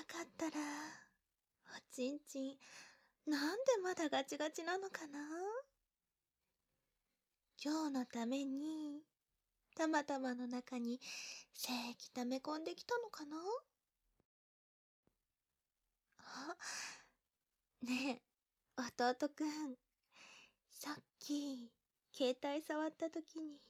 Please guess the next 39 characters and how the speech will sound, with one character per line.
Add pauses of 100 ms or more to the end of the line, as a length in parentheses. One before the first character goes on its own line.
(200)
実
は
ね、 (1200)
例
の
女
の
子
っ
ぽ
い
子
の
連
絡
先
見
つ
け
た
か
ら、 (1200)
今
度
の
週 (160)
末
に (280)
一
緒
に
遊
び
に
行
き
ま
せ
ん